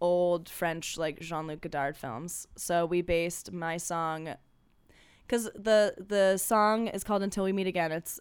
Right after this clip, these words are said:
thematically about this, like, romantic relationship that's not, that's, like, clearly physical and sexual in nature, and there is an element of love there, but it hasn't necessarily been stated, or it's kind of in that, like, in between.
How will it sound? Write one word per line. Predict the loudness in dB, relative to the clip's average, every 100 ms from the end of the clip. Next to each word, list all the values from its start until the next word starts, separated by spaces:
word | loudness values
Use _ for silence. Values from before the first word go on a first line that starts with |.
| -8
thematically | -2 0 2 2 2 2 2
about | 2 2 0 0
this, | -4 -4 -8 -12 -8
like, | -6 0
romantic | 0 0 -4 -6 -4
relationship | -2 -2 -4 -8 -6 -6
that's | -6 -8 -8
not, | -4 0 2 0 -2 _ _ _ -20 -8
that's, | -6 0
like, | 0 -2 _ _ _ _ _ _ _ _ _
clearly | -6 0 2 4 4 4 4 4 2 0 -8 -4
physical | -4 -2 2 4 2
and | -2
sexual | -8 -2 0 0 -2 -4 0 2 2
in | 0 0
nature, | -2 -2 0 2 0
and | 2 2 2 0 0
there | 0
is | 0 -2
an | -2
element | 0 0 0 -2 -4
of | -4
love | -2 -2 0
there, | 0 2 2
but | 0 -2
it | -2 -4
hasn't | -6 -6 -6
necessarily | -8 -8 -6 -4 -2
been | -4
stated, | -8 -6 -4 -2 0 -2 -2
or | -4 -2 0 0
it's | -2 -4
kind | -4 -2
of | -2
in | -2
that, | -2 -2
like, | -2 -2 -4 -6
in | -6
between. | -6 -6 -8 -8 -8 -8 -12